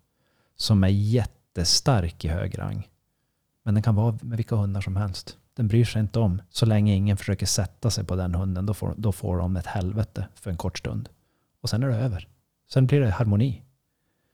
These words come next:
Då har vi en rangstark person. Så kollar vi på det i djurriket,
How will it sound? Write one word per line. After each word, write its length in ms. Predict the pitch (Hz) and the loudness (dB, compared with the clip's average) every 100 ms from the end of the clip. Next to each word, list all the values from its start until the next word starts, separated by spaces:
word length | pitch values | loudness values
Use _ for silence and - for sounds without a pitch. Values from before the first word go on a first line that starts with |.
| _ _ _ _ _ _ | _ _ _ _ _ _
Då 460 | _ 113 135 101 80 | _ 2 6 6 2
har 280 | - 101 87 | 0 2 2
vi 120 | 90 - | 0 -4
en 160 | 110 92 | -2 0
rangstark 600 | 87 85 - 101 95 - | 0 -2 -4 -2 -4 -4
person. 400 | 92 104 98 95 - _ _ _ _ _ _ _ _ _ _ _ _ _ _ | -4 -4 -4 -8 -14 _ _ _ _ _ _ _ _ _ _ _ _ _ _
Så 140 | - 98 | -6 0
kollar 280 | 120 123 | 4 4
vi 100 | 131 | 4
på 220 | 127 104 98 | 2 2 2
det 80 | |
i 100 | 95 | 2
djurriket, 760 | 95 101 92 113 - - - | 2 2 2 0 -2 -12 -12